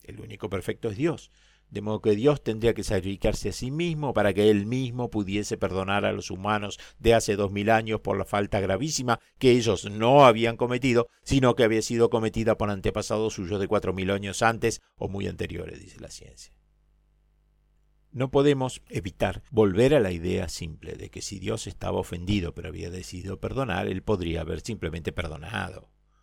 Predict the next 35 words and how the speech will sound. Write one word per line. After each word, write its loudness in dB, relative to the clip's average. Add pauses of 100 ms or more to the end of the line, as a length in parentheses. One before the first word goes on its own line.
(720)
Cuando 0
alguien 2
nos -2
ofende 4
y -2
después -8
nos -10
pide -2
perdón, 0
no -8
se -4
nos -10
ocurre 2
contestarle: -8 (200)
"Está 4
bien, 0
lo 0
perdono, 2
pero 0
antes -2
tiene -4
que -6
moler -2
a -6
palos -4
a -10
mi -10
hijo". -12 (540)
Pero -4
eso -4
fue -2
lo 0
que 0
Dios 0
decidió. -8